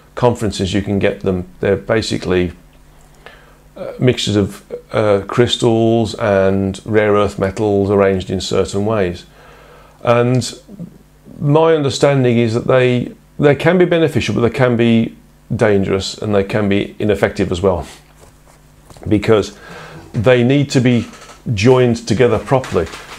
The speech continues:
It's, it's all right having these things in, in resin to suspend them in certain positions, but they need to be connected properly together. And sometimes they need to be laminated together, for instance, or sometimes they need to be, uh, alloyed together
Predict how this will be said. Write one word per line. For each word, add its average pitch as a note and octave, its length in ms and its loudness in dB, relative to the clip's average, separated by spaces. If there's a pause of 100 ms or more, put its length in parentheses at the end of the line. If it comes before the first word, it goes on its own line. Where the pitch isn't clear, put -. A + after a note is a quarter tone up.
(160)
It's, - 200 -6
it's C3+ 120 0
all E3 100 6
right E3 200 2
having C3+ 480 2
these B2 280 2
things A#2+ 440 2 (380)
in, A2+ 240 2
in A2 220 -2
resin A2 280 2
to G2 120 -6
suspend A#2 460 0
them G#2+ 80 2
in G#2 120 0
certain G#2 640 -2 (1400)
positions, G2+ 800 0 (420)
but A2+ 140 -2
they A#2+ 100 4
need A#2+ 280 2
to G#2 80 -4
be A2 100 0
connected - 540 -4
properly A#2 340 -2
together. G2 480 0 (220)
And A2 100 -4
sometimes C#3+ 480 0
they B2+ 80 2
need A#2 100 0
to A#2 60 -2
be A#2 60 4
laminated A2+ 580 0
together, F2 300 -4
for - 120 -10
instance, F2 300 -8
or F#2+ 100 -4
sometimes G#2+ 500 -2
they G#2+ 80 2
need G2+ 100 -2
to - 60 -10
be, G2+ 260 -2 (460)
uh, G2 440 2 (240)
alloyed A2 440 2
together E2 500 -4